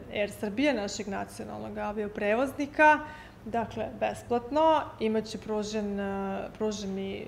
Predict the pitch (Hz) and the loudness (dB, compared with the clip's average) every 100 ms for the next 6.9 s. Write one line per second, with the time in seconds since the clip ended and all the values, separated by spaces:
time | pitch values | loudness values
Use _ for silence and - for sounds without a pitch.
0 | - 220 208 208 220 214 214 254 254 233 | -8 -6 -6 -4 -2 0 0 4 4 4
1 | 233 226 208 - - 214 208 208 208 - | 0 -6 -8 -12 -12 -4 -2 -2 -6 -4
2 | 214 208 202 202 208 214 - 233 247 240 | -2 -2 -4 -6 -8 -8 -6 0 2 2
3 | 233 233 196 226 226 285 269 208 214 196 | 2 0 2 6 6 6 4 2 -2 -8
4 | 208 - 196 - 208 208 214 - - 214 | -8 -8 -10 -4 -4 -4 -12 -12 -4 0
5 | 220 220 330 294 262 262 233 214 - 214 | 0 2 4 4 2 -4 -6 -6 0 4
6 | 214 233 214 - 202 202 254 320 330 | 6 4 0 -2 -2 2 6 6 6